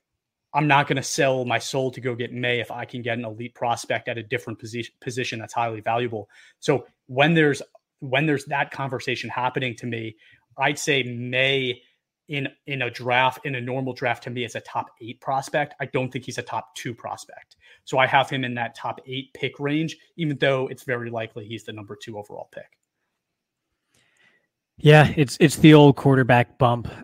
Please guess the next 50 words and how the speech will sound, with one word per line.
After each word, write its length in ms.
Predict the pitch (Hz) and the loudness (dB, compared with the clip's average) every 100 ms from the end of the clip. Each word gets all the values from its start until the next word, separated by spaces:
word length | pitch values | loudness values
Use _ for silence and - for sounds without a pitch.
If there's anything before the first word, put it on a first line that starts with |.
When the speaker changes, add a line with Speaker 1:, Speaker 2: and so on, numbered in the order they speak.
| - | -4
Speaker 2:
Um, 420 | 117 117 107 104 _ _ - | -2 -2 -6 -12 _ _ -8
even 160 | 127 | -4
when 80 | 131 | -2
we 80 | 123 | 0
get 140 | 127 | 0
to 60 | 113 | 0
some 220 | 139 123 | 0 2
of 60 | 117 | 2
the 100 | 110 | 4
lower 280 | 117 117 | 6 6
rated 320 | 113 110 107 107 | 4 2 0 0
guys 380 | 107 104 101 | 0 0 -2
in 120 | 104 104 | -6 -6
this, 360 | 104 - - _ _ - _ _ 214 | -8 -8 -14 _ _ -20 _ _ -8
uh, 60 | |
or 300 | 120 117 117 | -6 -4 2
at 80 | 123 | 2
least 260 | 117 - - | 2 -2 0
to 120 | 156 | 4
us, 280 | 131 107 - | 4 2 -2
the 100 | 117 | -2
lower 240 | 117 117 | 0 0
rated 300 | 113 110 104 | -2 -4 -2
guys 280 | 107 104 104 | 0 0 0
in 80 | 104 | -6
this 140 | 98 | -10
class 500 | - 120 104 95 - - _ - | -2 0 0 -4 -10 -20 _ -6
at 140 | 110 | -2
that 160 | 110 101 | -2 -4
position, 460 | 98 107 - 107 104 | -6 -8 -6 -8 -8
where 320 | 101 98 95 _ _ - | -6 -6 -8 _ _ -2
on 180 | 123 | 0
a 40 | 107 | 4
big 260 | 139 135 | 4 6
board, 280 | 127 131 127 | 4 2 4
they're 220 | 117 120 120 | 4 4 2
in 100 | 113 | 2
the 260 | 113 110 | 2 0
fifties, 500 | - 123 - 117 113 | 0 -2 0 0 0
sixties, 540 | - 113 - 117 104 - | -2 -6 -6 -8 -8 0
seventies, 560 | 131 131 107 104 104 | 2 2 -2 -6 -6
which, 320 | 104 101 - - _ _ _ _ | -8 -10 -12 -16 _ _ _ _
you 100 | - | -6
know, 80 | 113 | -6
mid 300 | 101 117 135 | -4 -4 -4
to 100 | - | 0
late 220 | 127 123 | 0 0
second, 440 | - 127 123 127 117 | 0 0 0 -2 -2
early 200 | 117 113 | -2 -2
third, 460 | - 131 127 117 | 0 2 2 0